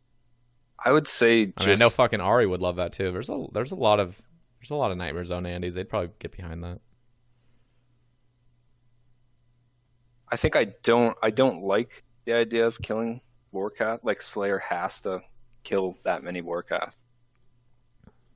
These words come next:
Speaker 1: I think that's where I would, which it seems, like we said earlier, they're going in a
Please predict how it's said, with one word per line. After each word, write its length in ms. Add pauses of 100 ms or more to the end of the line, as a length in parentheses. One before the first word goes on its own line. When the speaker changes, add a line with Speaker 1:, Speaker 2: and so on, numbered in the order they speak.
(380)
Speaker 1:
I 80
think 220
that's 340
where 180
I 40
would, 180 (1300)
which 500 (640)
it 80
seems, 540 (240)
like 220
we 80
said 220
earlier, 480 (500)
they're 140
going 340
in 120
a 220